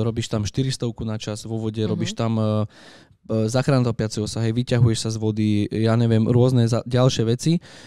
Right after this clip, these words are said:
Speaker 1: Plus to, čo si ešte dáš, ja som si dal, povedzme, ce-, cestnú cyklistiku, tak
Speaker 2: Mhm.
Speaker 1: som musel ísť a musel som zajazdiť proste niekoľko kilometrov na cestiaku, aby som proste mal zápočet a tak ďalej, tak ďalej.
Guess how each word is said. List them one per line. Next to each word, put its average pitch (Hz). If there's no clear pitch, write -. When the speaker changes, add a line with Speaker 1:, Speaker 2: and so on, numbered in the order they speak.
Speaker 1:
Plus 151
to, 139
čo -
si 135
ešte 120
dáš, 120
ja 117
som 110
si -
dal, 117
povedzme, 117
ce-, 123
cestnú 127
cyklistiku, 127
tak 110
Speaker 2:
Mhm. 92
Speaker 1:
som 117
musel 120
ísť 139
a -
musel 117
som 110
zajazdiť 117
proste 113
niekoľko 120
kilometrov 110
na 107
cestiaku, 113
aby 107
som 107
proste 104
mal 107
zápočet 113
a -
tak 110
ďalej, 110
tak 107
ďalej. 113